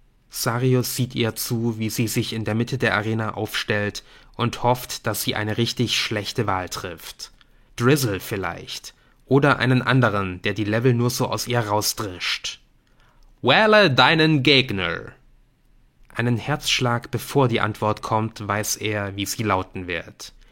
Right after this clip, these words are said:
„Ich fordere Sarius.“ Sofort ist die Angst wieder da und das Bild des toten Xoho, wie er aus der Arena geschleppt wird. Nur ist dafür jetzt keine Zeit.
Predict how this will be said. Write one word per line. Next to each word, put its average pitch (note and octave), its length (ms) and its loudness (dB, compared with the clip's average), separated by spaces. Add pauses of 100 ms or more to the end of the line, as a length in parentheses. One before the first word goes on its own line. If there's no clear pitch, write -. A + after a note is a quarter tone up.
(220)
„Ich G#3 420 2
fordere C4+ 520 4
Sarius.“ B2+ 1200 2 (720)
Sofort A#2+ 580 0
ist - 240 -6
die A#2+ 140 0
Angst - 280 -4
wieder G#2 220 -2
da F#2 300 -4 (320)
und A2 160 -4
das - 160 -4
Bild A#2+ 320 0
des G#2+ 120 -4
toten A2 400 -6
Xoho, G2+ 720 -2
wie G#2+ 180 -6
er G2+ 280 -6
aus - 120 -8
der G2 160 -2
Arena G2+ 340 -2
geschleppt - 480 -8
wird. F#2 320 -4 (720)
Nur A#2 320 2
ist A2 260 -4
dafür A2 240 -2
jetzt G#2 280 -4
keine G#2 280 -4
Zeit. - 680 -6